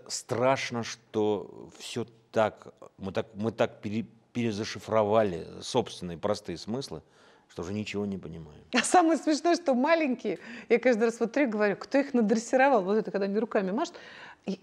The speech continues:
Speaker 2: в какой-то момент они перестают понимать, что они выучили. И это, наверное, остаётся.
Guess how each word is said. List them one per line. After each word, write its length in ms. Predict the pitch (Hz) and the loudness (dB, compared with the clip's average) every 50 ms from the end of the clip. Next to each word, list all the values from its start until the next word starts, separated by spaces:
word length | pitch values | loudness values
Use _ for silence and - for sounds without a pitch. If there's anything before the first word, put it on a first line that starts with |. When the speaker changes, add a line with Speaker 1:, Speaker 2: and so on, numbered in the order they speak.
| - - | -12 -16
Speaker 2:
в 140 | - - | -14 -6
какой-то 480 | - - 214 - - - 349 339 - 262 | -4 -4 -4 2 4 4 4 6 4 2
момент 600 | 226 226 220 226 233 262 311 370 403 415 359 - - | 0 2 0 0 0 2 2 2 0 0 -2 -4 -4
они 300 | - 185 196 220 269 277 | -4 0 0 2 0 0
перестают 800 | 277 - 233 226 226 - - - 220 214 226 233 302 302 - - | 0 0 -2 -2 -2 -6 -4 -2 0 0 2 0 0 -2 -2 -4
понимать, 480 | - 220 214 214 214 240 294 339 349 - - | -2 -2 0 0 0 0 -2 -2 -4 -6 -10
что 260 | - - - - 233 | -14 -10 -2 2 2
они 180 | 269 277 277 294 | 4 4 4 4
выучили. 720 | 269 277 311 302 226 196 - - - - 175 156 151 - - _ _ _ _ - - - - _ _ _ _ | 4 4 4 4 4 2 -2 -6 -8 -8 -8 -8 -10 -14 -18 _ _ _ _ -20 -20 -20 -20 _ _ _ _
И 60 | - | 4
это, 220 | 226 269 285 285 285 | 6 6 6 4 4
наверное, 480 | 262 269 240 233 294 311 285 262 233 | 4 4 4 4 2 2 2 2 0
остаётся. 800 | 208 208 - - - 247 262 269 262 226 175 - - - - - | 0 -2 -4 -4 -4 -2 -2 0 -2 -2 -2 -4 -8 -14 -18 -18